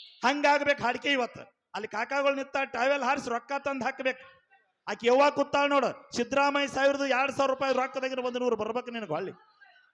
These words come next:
ಹಂಗ ಹಾಡ್ಬೇಕು ಹಾಡಿಕೆ. ಹೌದು, ಮತ್ತೆ ಬರೀ ಶಾಂತ ಮಾಡ್ರಿ ಹೌದನ ಅವ್ರು ಯಾರು ನಿಮಗ? ಇವತ್ತು ಈ ಕುತ್ತು ಮಂದಿ ಹೊರಗಿದ್ದವ್ರು ಒಳಗೆ ಬರ್ಬೇಕು,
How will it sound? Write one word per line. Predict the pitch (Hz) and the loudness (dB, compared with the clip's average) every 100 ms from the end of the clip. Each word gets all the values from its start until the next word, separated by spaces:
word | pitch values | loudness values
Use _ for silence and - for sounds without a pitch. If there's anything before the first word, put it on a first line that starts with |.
| _ _ - _ _ _ _ - | _ _ -20 _ _ _ _ -2
ಹಂಗ | 311 320 | 0 2
ಹಾಡ್ಬೇಕು | 311 294 330 269 | 4 4 4 4
ಹಾಡಿಕೆ. | 277 285 320 285 156 - _ _ 269 | 0 0 -2 -2 -2 -8 _ _ 0
ಹೌದು, | 320 320 | 2 0
ಮತ್ತೆ | 311 | -2
ಬರೀ | 311 302 | -4 -2
ಶಾಂತ | - 262 302 311 | -2 -2 -2 -4
ಮಾಡ್ರಿ | 302 240 | -2 0
ಹೌದನ | 277 302 294 | 0 0 0
ಅವ್ರು | 294 | 0
ಯಾರು | 277 277 | -2 -2
ನಿಮಗ? | 269 247 185 - _ | -4 -6 -8 -12 _
ಇವತ್ತು | 202 269 294 294 | 0 2 2 0
ಈ | |
ಕುತ್ತು | 277 311 302 302 | -2 0 0 -2
ಮಂದಿ | 294 302 302 226 147 - _ _ - | 0 0 0 -2 -2 -16 _ _ -2
ಹೊರಗಿದ್ದವ್ರು | 214 294 311 302 294 311 311 | 0 2 0 -2 2 4 6
ಒಳಗೆ | 294 294 339 | 6 4 2
ಬರ್ಬೇಕು, | 311 311 311 311 202 | 2 4 4 2 -4